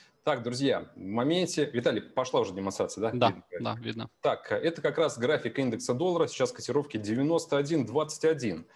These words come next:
Speaker 1: Э, было два уровня, м, довольно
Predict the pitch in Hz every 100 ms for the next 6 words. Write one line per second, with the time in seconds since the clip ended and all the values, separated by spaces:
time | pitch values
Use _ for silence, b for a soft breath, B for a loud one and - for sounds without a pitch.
0 | B B B 101 101 104 104 139 185 180
1 | 165 120 143 156 - 135 147 120 110 95
2 | 90 - 95 92 92 95 107 135 139 123
3 | 110